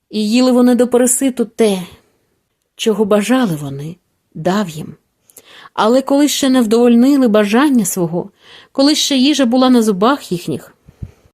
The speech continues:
гнів Божий прийшов на них і умертвив багатьох із них, і вибраних Ізраїля відкинув. Але й тоді вони не переставали грішити і не вірили чудесам Його. І минали дні їхні у марноті,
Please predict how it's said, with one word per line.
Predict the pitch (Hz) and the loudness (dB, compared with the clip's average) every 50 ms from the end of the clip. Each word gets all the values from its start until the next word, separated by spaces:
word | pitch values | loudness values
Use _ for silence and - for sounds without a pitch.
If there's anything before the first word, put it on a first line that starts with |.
| _ _ _ _ _ _ _ _ _ _ _ _ _ _ _ - | _ _ _ _ _ _ _ _ _ _ _ _ _ _ _ -8
гнів | 170 214 240 262 269 226 | -2 0 2 2 2 2
Божий | 214 254 262 247 262 254 | 2 0 2 2 0 -2
прийшов | 262 240 254 240 - 277 285 269 220 | 0 -2 -2 -2 -2 0 0 0 0
на | 180 160 | 0 -2
них | 160 170 170 - - - - | -4 -6 -8 -10 -14 -6 -2
і | 214 | 0
умертвив | 220 226 233 240 240 - 240 269 240 | 2 2 2 0 0 -2 -2 0 0
багатьох | 214 233 214 233 226 - 254 - 247 | 0 -2 -2 -4 -4 -4 -2 -2 -2
із | 240 - 220 | -2 0 0
них, | 214 214 214 202 - - _ - | 0 0 0 -2 -4 -10 _ -4
і | 202 196 | -2 0
вибраних | 202 240 220 247 240 226 226 208 - | 0 0 0 2 2 2 0 0 -2
Ізраїля | 233 190 208 208 226 240 240 220 196 180 | -2 -2 0 0 0 0 0 0 -2 -4
відкинув. | 170 170 170 - - 180 170 170 156 - - _ _ _ _ _ _ _ _ _ _ _ _ _ _ - - _ - - _ - | -4 -6 -10 -8 -6 -6 -4 -4 -6 -8 -12 _ _ _ _ _ _ _ _ _ _ _ _ _ _ -20 -20 _ -20 -20 _ -2
Але | 233 247 277 294 | 0 2 2 2
й | 254 | 2
тоді | - 285 262 208 233 240 | 0 0 0 2 2 2
вони | 233 240 233 233 | 2 2 2 2
не | 226 226 | 2 0
переставали | 214 220 214 214 214 - 220 208 214 208 208 202 | 0 0 -2 -2 -2 -2 -2 0 0 0 0 0
грішити | 196 214 208 - - 214 214 208 - 202 - - | -2 -2 -4 -4 -4 -4 -4 -4 -6 -10 -8 -4
і | 220 226 | -2 0
не | 262 269 | 2 2
вірили | 269 285 254 190 170 170 165 | 2 2 2 0 -2 -2 -4
чудесам | - - 160 170 160 - - 185 170 165 160 | -6 -6 -4 -4 -6 -4 -4 -4 -4 -2 -4
Його. | 156 156 151 165 185 - _ _ _ _ - - - _ _ _ _ _ _ _ _ _ _ _ | -4 -6 -8 -12 -14 -16 _ _ _ _ -20 -20 -20 _ _ _ _ _ _ _ _ _ _ _
І | 214 214 | -2 0
минали | 214 214 220 226 226 226 226 | 2 4 4 4 4 4 2
дні | 185 196 214 233 247 247 226 | 2 2 2 4 4 4 2
їхні | 220 220 - - 220 220 | 0 -4 -4 -4 -2 0
у | 208 | 2
марноті, | 208 208 214 202 208 208 208 - - 208 208 208 - | 2 2 2 2 0 0 -2 -4 -6 -4 -4 -4 -6